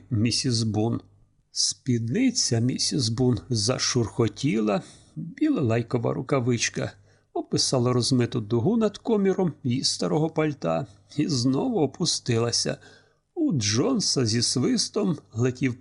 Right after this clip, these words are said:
плоский блискучий ніж. Чоловік зі шрамом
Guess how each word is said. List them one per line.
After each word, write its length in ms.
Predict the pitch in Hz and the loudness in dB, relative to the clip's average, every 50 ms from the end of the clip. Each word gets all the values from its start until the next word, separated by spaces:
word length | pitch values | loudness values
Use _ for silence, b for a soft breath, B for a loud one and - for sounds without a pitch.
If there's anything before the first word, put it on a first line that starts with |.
| - | -8
плоский 600 | - 123 117 127 - 214 - - - - - - | -4 -2 0 0 2 0 0 -2 -2 -2 -2 -2
блискучий 680 | 151 131 127 131 131 - - 135 123 123 - 151 127 | 0 2 2 2 2 0 0 0 0 0 2 2 2
ніж. 480 | 123 120 117 113 117 117 113 - - - - _ _ _ _ _ _ _ _ _ _ | 2 2 2 2 2 0 0 -2 -4 -8 -14 _ _ _ _ _ _ _ _ _ _
Чоловік 640 | - - - - 131 123 120 139 190 254 294 277 240 | -6 -2 0 2 2 4 2 2 0 2 0 2 2
зі 240 | 151 98 95 107 120 | 0 0 0 0 0
шрамом 680 | 113 - - - 120 113 117 117 113 107 107 107 107 | 0 0 0 0 0 2 2 2 2 2 2 0 0